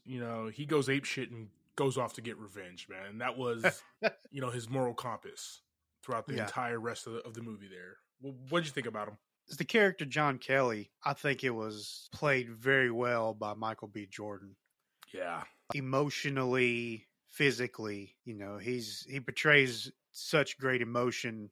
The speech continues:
Speaker 2: off and on, like a flick of a switch, going from serious, going from military man, soldier to emotional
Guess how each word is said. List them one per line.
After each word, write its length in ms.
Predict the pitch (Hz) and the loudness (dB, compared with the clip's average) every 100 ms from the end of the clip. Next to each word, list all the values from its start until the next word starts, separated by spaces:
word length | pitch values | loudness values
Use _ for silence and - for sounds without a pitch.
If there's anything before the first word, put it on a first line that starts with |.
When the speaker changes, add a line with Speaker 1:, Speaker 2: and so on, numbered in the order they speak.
| _ | _
Speaker 2:
off 240 | - 170 - | 4 4 4
and 120 | 123 | 2
on, 240 | 123 104 92 | 4 2 0
like 220 | 113 107 _ _ _ _ _ _ | -4 -4 _ _ _ _ _ _
a 60 | - | -6
flick 260 | - 160 | 2 2
of 80 | 123 | 2
a 40 | 110 | -6
switch, 540 | - 135 - - - - _ - | -2 -2 -4 -10 -14 -16 _ -4
going 260 | 135 120 110 | 0 0 -2
from 520 | 131 120 113 107 104 _ - | 0 0 0 -4 -10 _ -12
serious, 760 | - - 156 147 139 143 131 - | -6 2 4 6 6 4 2 -2
going 340 | 139 127 123 | 0 0 -2
from 540 | - 123 117 113 110 - | -2 -2 0 -4 -8 -10
military 640 | - 139 135 127 143 139 131 | 0 4 4 4 6 6 6
man, 680 | 127 131 131 127 123 120 113 | 4 4 6 4 2 -4 -10
soldier 680 | - - 135 131 123 123 120 | -6 2 4 4 2 4 2
to 560 | - 131 120 113 110 107 _ | 0 0 0 0 -4 -10 _
emotional 960 | 143 135 135 131 - 127 113 110 113 | -4 2 4 4 2 -2 -2 -2 -6